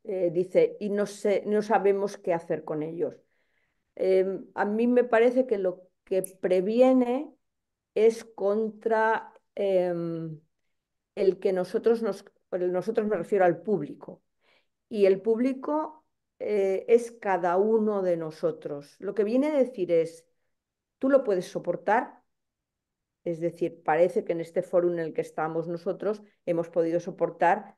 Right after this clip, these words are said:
ver una película de Woody Allen, eh, sabiendo lo que sabemos o lo que hemos sabido posteriormente. Em,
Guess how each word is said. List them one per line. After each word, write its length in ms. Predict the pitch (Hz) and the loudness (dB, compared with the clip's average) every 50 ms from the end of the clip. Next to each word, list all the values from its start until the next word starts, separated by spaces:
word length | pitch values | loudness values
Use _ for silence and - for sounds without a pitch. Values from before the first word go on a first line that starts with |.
| _ - | _ -6
ver 200 | 165 160 165 165 | 0 0 0 0
una 220 | 170 165 165 165 | 0 -2 -4 -4
película 400 | - 160 151 156 160 - 156 151 151 | -4 -6 -6 -6 -6 -4 -2 0 0
de 100 | 151 147 | 0 -2
Woody 300 | 147 151 147 160 160 170 | -4 -6 -8 -6 -2 0
Allen, 460 | 185 196 190 156 139 147 - - - _ _ _ _ _ _ _ _ _ _ _ - | 2 2 2 0 -2 -6 -8 -14 -18 _ _ _ _ _ _ _ _ _ _ _ -4
eh, 520 | 175 175 170 160 160 156 156 156 170 - - | -2 0 0 2 2 0 0 -2 -4 -10 -12
sabiendo 480 | - - - 196 175 175 175 175 180 190 | -10 -6 -2 -2 0 0 2 2 2 2
lo 80 | 208 208 | 2 0
que 120 | 208 190 | -2 -4
sabemos 540 | 190 - 175 147 165 170 170 156 151 151 175 | -4 -4 -2 0 0 0 0 -2 -6 -6 -4
o 60 | 151 | -4
lo 120 | 160 151 | -4 -4
que 100 | - 170 | -2 -4
hemos 160 | 165 165 170 - | -4 -4 -6 -6
sabido 440 | - 190 160 160 170 151 175 - 170 | -4 -4 -4 -4 -4 -8 -10 -10 -12
posteriormente. 1000 | 170 151 - - 160 151 151 147 147 143 147 156 156 151 151 151 - 123 - - _ _ _ _ _ _ _ _ _ _ _ _ _ _ _ _ _ _ _ - | -12 -12 -12 -10 -10 -8 -8 -8 -8 -8 -6 -6 -6 -8 -8 -10 -14 -16 -16 -18 _ _ _ _ _ _ _ _ _ _ _ _ _ _ _ _ _ _ _ 0
Em, 600 | 202 196 185 185 185 185 185 180 180 180 180 175 | 4 4 6 6 6 4 4 2 2 0 -4 -6